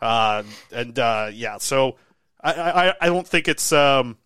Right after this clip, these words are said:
I don't think it's a slight against him for him to be eleventh. I think that's strong, and some of the goalies in front of him are very, very good.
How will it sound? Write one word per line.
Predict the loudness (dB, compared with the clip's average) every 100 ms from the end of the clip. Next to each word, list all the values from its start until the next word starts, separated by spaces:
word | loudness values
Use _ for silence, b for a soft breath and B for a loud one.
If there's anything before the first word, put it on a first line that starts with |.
| -8
I | -2
don't |
think | 0 -2
it's | -4
a |
slight | -6 -2 0 -2 -2
against | -4 -4 -4
him | -6
for | -2
him | -2 -2
to |
be | -2
eleventh. | 0 2 0 0
I | -4
think | -4
that's | -4 -4 -4
strong, | -2 0 0 -2
and | -6
some | -6
of |
the | -6
goalies | -8 -10 -12
in |
front | -14 -12
of | -12
him | -8
are | 0 2
very, | 0 -4 -2 -2 -6
very | -12 -14 -16
good. | -18 -20